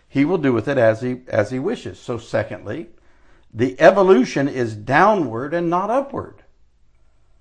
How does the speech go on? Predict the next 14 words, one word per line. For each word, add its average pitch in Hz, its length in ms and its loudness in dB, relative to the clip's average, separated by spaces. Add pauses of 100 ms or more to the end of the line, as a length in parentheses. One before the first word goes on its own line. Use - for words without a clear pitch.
(840)
Things 220 380 2
are 208 380 8
spiraling, 120 1040 0
but 139 200 -2
not 190 260 4
in 190 120 0
a 180 60 -2
climb. 165 680 -4 (400)
They're 151 140 2
just 147 200 -4
spiraling 175 680 0
in 170 140 0
a 196 60 2
descent. 208 560 -2